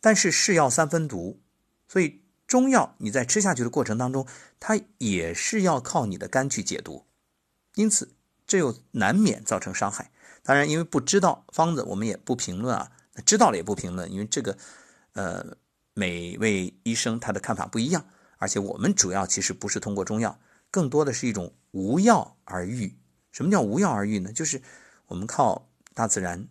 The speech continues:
天人合一，天地的能量。那所以建议瑞妍，接下来你就安心的站桩，然后每天可以听笑话，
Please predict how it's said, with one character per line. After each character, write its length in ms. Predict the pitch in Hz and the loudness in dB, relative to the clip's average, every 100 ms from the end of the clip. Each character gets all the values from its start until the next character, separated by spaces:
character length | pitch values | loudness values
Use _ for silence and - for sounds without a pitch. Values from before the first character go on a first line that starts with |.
| _ _ - | _ _ -2
天 160 | 123 | 2
人 100 | 117 | 2
合 140 | 117 95 | 0 -4
一， 280 | 101 104 - _ | -4 -8 -14 _
天 260 | - 139 135 | -6 -4 -2
地 140 | 127 | -2
的 140 | 107 90 | -4 -4
能 200 | 82 87 | -8 -4
量。 240 | 139 120 _ _ _ _ _ _ _ - | -4 -4 _ _ _ _ _ _ _ -14
那 140 | 104 - - - _ | -14 -14 -20 -20 _
所 160 | - 208 | 4 6
以 220 | 151 120 _ _ _ _ - | 6 0 _ _ _ _ -2
建 280 | - 208 170 | 6 6 6
议 260 | 165 120 _ _ _ - | 2 0 _ _ _ 2
瑞 120 | 135 | 4
妍， 320 | 104 101 - _ - | 4 2 -4 _ -2
接 140 | 143 | 2
下 120 | 135 | 4
来 280 | 95 87 - _ _ _ _ _ - | 2 0 -8 _ _ _ _ _ -8
你 100 | 101 | -4
就 120 | 104 - | -2 2
安 160 | 143 | 2
心 180 | 156 165 | 4 2
的 40 | |
站 200 | 131 131 | 2 0
桩， 320 | 110 117 120 - _ | 0 -2 -4 -12 _
然 120 | - | -8
后 240 | 117 123 - _ _ _ | -4 -4 -6 _ _ _
每 180 | - 104 | -2 0
天 300 | - 196 202 - _ - | 2 0 0 -4 _ -8
可 160 | - | -2
以 320 | 135 98 90 _ | 0 0 -2 _
听 160 | - 208 | 2 6
笑 180 | - 180 | 6 4
话， 240 | - - | 0 -8